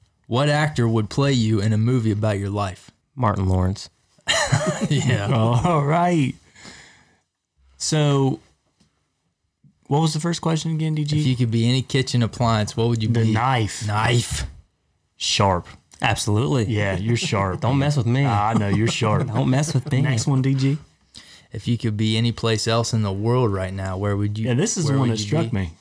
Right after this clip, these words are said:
Speaker 3: Why'd you pick this?
Speaker 2: I've always been a fan of Dubai.
Speaker 3: Okay.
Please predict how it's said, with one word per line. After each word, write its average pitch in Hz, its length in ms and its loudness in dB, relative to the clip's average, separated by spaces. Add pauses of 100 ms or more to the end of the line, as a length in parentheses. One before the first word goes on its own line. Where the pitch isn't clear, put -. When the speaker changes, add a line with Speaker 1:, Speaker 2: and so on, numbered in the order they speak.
(300)
Speaker 3:
Why'd 165 180 0
you 170 80 -6
pick 170 180 -2
this? 107 300 -2 (440)
Speaker 2:
I've 143 260 2
always 135 360 2
been 123 180 2
a 113 60 0
fan 113 220 0
of 101 140 -4
Dubai. 98 520 -2
Speaker 3:
Okay. 113 260 0